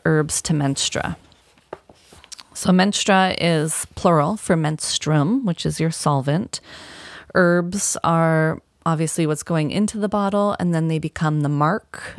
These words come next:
M A R C, which is the material that is being extracted. So these are your ratios in the scientific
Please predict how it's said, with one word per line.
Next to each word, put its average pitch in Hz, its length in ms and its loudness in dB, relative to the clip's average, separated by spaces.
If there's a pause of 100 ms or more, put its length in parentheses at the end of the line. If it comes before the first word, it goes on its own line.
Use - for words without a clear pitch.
M 165 160 0
A 156 120 0
R 147 160 -4
C, 226 460 -2 (420)
which 170 200 -2
is 147 220 -2
the 139 260 0
material 151 580 0
that 147 200 -4
is 147 140 -4
being 151 440 0
extracted. 160 760 -2 (1500)
So 170 380 4 (400)
these 226 240 4
are 226 100 6
your 208 180 4
ratios 170 800 2
in 165 220 4
the 160 100 2
scientific 151 880 0